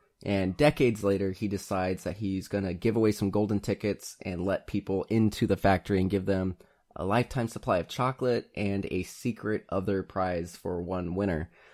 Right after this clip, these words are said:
Um, and then just crazy antics ensue. The world goes crazy over it.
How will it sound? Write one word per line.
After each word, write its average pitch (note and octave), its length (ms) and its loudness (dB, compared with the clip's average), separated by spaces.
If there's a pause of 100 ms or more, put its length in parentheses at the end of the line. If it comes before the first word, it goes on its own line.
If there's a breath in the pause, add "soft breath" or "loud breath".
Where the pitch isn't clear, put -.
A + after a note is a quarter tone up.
(340 soft breath)
Um, F2 480 -2
and F#2+ 120 0
then G2 200 2
just - 300 -10 (180)
crazy G2+ 400 2
antics G2 380 2
ensue. A#2 560 2
The F2+ 160 0
world G2 480 0 (420)
goes F#2 200 -2
crazy A#2+ 440 4
over G#2+ 280 2
it. G#2 220 0